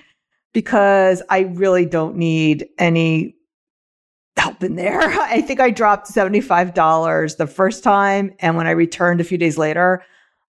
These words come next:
I spent about the same amount of money. So I don't wanna hold you in suspense in case you wanna know what these pens are.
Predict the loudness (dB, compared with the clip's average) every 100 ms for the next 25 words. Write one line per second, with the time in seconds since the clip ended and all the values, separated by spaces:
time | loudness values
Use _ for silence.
0 | -6 0 0 0 -6 _ -8 -2 -2 -2
1 | -4 -4 -6 -4 -2 -2 -2 -2 -2 -6
2 | -2 -2 -2 -8 _ -8 -2 2 2 2
3 | 2 0 -2 -2 -8 -6 -2 2 2 0
4 | 0 -2 0 -2 0 0 0 -4 -8 -8
5 | -4 -2 0 0 2 2 0